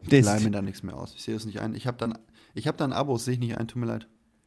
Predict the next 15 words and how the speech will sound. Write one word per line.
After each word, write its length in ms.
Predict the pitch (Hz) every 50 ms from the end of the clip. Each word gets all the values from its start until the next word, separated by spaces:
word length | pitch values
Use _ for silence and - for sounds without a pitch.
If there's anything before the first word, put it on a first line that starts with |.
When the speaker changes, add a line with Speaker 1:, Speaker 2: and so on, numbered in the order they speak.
| _ _ _ _ _ _ _ _ -
Speaker 1:
Dann 140 | 104 104 107
kauf 280 | - 127 139 147 -
ihn 100 | 170 147
dir 120 | 131 123 107
halt. 180 | 104 107 101 -
Speaker 2:
Finde 180 | - - 143 143
ich 60 | 135
da 80 | - 113
absolut 520 | - - - 151 139 135 131 131 - - -
asozial. 500 | 139 - - 127 - - 113 107 104 - - _ _ _ _ _ _ _ _ _ _ _ - -
Nee, 320 | 113 143 202 233 233 -
aber 160 | - 127 - -
ich, 160 | - - -
ich 120 | - - -
geb, 180 | 175 - -